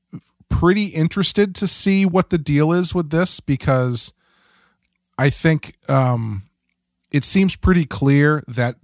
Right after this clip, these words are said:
whatever is happening <laughs> is a case of people just not talking to each other, be-, and it seems like the Borg might actually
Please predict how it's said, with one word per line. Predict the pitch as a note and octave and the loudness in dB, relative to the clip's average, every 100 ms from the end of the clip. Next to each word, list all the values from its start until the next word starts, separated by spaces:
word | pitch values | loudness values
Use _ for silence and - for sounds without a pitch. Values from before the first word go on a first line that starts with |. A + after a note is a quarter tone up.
| A#2 | -10
whatever | A2+ A#2+ B2 C#3 C#3+ | -4 0 0 0 0
is | C3 - | 0 0
happening | A#2+ B2 C3 C3 B2+ | -2 -2 -2 -2 -2
<laughs> | |
is | D3 C#3 | 0 -2
a | B2+ | -2
case | - C#3 - | 0 0 0
of | C3 G#2+ - | -4 -4 -6
people | - B2 A#2+ | -4 -2 -2
just | A#2 A#2 | -2 0
not | A2+ | -2
talking | - A2 A2+ | 0 -2 0
to | B2 B2 | 0 0
each | - | 0
other, | C3 C3+ | 0 0
be-, | C3 A#2 | -2 -6
and | A2+ | -6
it | G#2+ | -8
seems | - C3 A#2+ | -4 -2 -2
like | A#2 A2+ | -2 -2
the | A2 | -4
Borg | G#2 A#2 A#2+ G#2+ | -2 0 0 -2
might | G#2+ A2 | -4 -4
actually | A2 G#2+ - A2 G2+ | -4 -6 -4 -6 -6